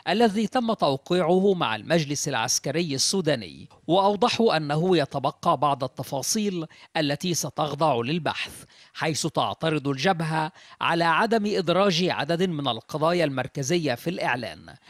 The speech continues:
بينما قال قياديون في قوى الحرية والتغيير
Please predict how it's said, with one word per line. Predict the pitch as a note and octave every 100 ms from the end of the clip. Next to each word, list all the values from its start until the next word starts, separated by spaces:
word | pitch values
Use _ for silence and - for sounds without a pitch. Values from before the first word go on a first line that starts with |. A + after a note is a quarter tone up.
| - -
بينما | D#3+ C3+ C#3+ C#3+
قال | C3 G#3+ A#3+ B3
قياديون | - D#3+ D3 C3+ B2+ D3+ G#3
في | - D#3+
قوى | A#2 E3 D#3
الحرية | - C3+ - E3+ D3 -
والتغيير | C3 C3+ D#3 C3+ F3 G3+ D#3